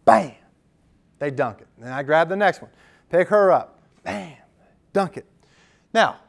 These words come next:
Camden and Balin both dunked the basketball. They did exactly what I wanted them to do, but it looked a little differently,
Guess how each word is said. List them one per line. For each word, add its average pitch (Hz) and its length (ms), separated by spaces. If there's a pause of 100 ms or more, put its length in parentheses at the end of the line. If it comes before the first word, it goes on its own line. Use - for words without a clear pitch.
(440)
Camden 196 680
and 143 220
Balin 151 480
both 202 380
dunked 180 260
the 139 80
basketball. 127 680 (360)
They 165 100
did 175 180
exactly 165 640
what 185 160
I 156 120
wanted 170 400
them 165 140
to 147 100
do, 196 180
but 165 160
it 185 60
looked 214 240
a - 20
little 185 260
differently, 160 440